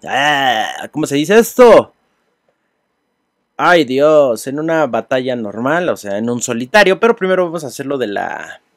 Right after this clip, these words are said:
lo del cofre y la caja de municiones, para que no tengamos problemas y ya nada más nos quede ese pe-,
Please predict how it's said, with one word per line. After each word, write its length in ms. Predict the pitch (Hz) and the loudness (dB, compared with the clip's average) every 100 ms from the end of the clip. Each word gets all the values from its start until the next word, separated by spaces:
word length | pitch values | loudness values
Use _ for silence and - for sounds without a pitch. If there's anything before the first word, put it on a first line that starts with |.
| _ | _
lo 140 | - 123 | -10 -4
del 200 | 135 117 | -4 4
cofre 460 | 214 185 175 170 - | 6 6 4 0 -4
y 280 | 123 123 | -6 -4
la 180 | 123 113 | -2 -2
caja 260 | - 117 110 | -2 -6 -4
de 100 | 113 | -6
municiones, 680 | 123 151 - 185 139 160 _ _ _ _ - | -4 -6 -2 -2 -2 -6 _ _ _ _ -4
para 200 | 175 151 | -2 -2
que 80 | |
no 100 | 151 | -4
tengamos 320 | 147 143 139 - | -4 -4 -6 -8
problemas 500 | 117 110 110 117 101 | -8 -6 -6 -10 -10
y 60 | |
ya 100 | 104 | -10
nada 140 | 104 104 | -8 -10
más 100 | 104 | -10
nos 180 | 98 | -12
quede 140 | - 104 | -12 -12
ese 160 | 104 | -12
pe-, 120 | - | -16